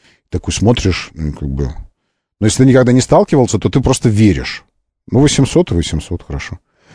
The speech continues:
А если ты сталкивался с объемами, и тебе есть чем сравнивать, ты, конечно же, понимаешь, что никаких восьмисот литров здесь и в помине нет.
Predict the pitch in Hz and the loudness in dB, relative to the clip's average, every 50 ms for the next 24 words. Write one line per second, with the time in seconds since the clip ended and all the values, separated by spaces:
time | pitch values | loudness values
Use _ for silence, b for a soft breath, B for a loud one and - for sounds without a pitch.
0 | b b b b b b b - 110 117 123 135 139 - - 123 - 127 113 - | b b b b b b b 2 4 6 6 6 4 4 2 0 2 2 0 2
1 | - 139 175 190 - 185 185 170 - - - - - 110 101 107 123 117 101 90 | 2 2 2 2 2 0 0 0 0 -2 -2 -2 -2 0 2 4 4 4 4 4
2 | 76 67 65 69 73 - - 80 78 95 90 90 87 78 - - 82 78 - - | 2 0 -2 -4 -4 -4 -4 -2 0 2 2 2 2 0 0 -2 -4 -4 -2 -2
3 | 90 82 73 73 73 65 - - 76 - 90 80 90 110 - - 123 104 104 87 | 0 0 0 0 -2 -4 -6 -8 -6 -4 -2 -2 -2 -2 -2 -2 -2 -4 -4 -4
4 | - 85 78 76 82 90 95 87 - - 76 76 - - 92 - - 87 - - | -4 -4 -4 -2 -2 -2 -2 -2 -4 -6 -6 -6 -4 -6 -6 -4 -4 -8 -8 -6
5 | 82 82 - - 95 95 - - 95 85 - 92 107 110 - 87 76 71 69 85 | -6 -6 -4 -2 -2 -4 -2 -2 -4 -4 0 -2 -2 0 0 -4 -4 -2 -2 -2
6 | 82 - - - - - _ 104 107 113 117 113 98 82 76 67 64 - 62 - | -2 -2 -4 -6 -6 -6 _ 0 2 4 4 2 2 0 -2 -4 -6 -10 -14 -16